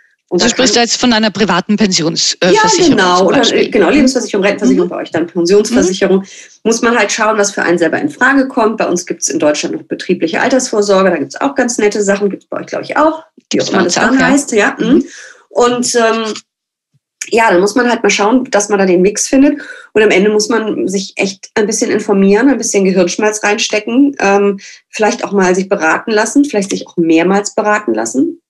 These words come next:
Speaker 1: Viele offene Fragen, dann erstmal sacken lassen, nochmal nachfragen. Ähm, das finde ich gut. Ähm, ja, aber ich würde auf jeden Fall sagen, ohne Aktien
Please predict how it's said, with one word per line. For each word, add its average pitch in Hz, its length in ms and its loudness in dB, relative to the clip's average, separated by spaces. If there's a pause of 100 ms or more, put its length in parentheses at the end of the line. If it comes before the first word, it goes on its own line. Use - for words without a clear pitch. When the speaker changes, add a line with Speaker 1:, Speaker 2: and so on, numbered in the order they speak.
(120)
Speaker 1:
Viele 208 300 0
offene 196 280 -2
Fragen, 202 540 -2
dann 170 140 2
erstmal 170 260 -2
sacken 220 300 -4
lassen, 214 380 0
nochmal 170 260 0
nachfragen. 202 720 -2 (640)
Ähm, 180 380 2
das 190 160 -2
finde 185 180 -2
ich - 80 -8
gut. - 380 -2 (640)
Ähm, 196 340 2
ja, - 140 2
aber 180 140 2
ich 175 100 -2
würde 233 120 2
auf 233 60 -4
jeden 233 120 0
Fall 254 140 0
sagen, 202 240 2
ohne 196 200 2
Aktien 285 680 2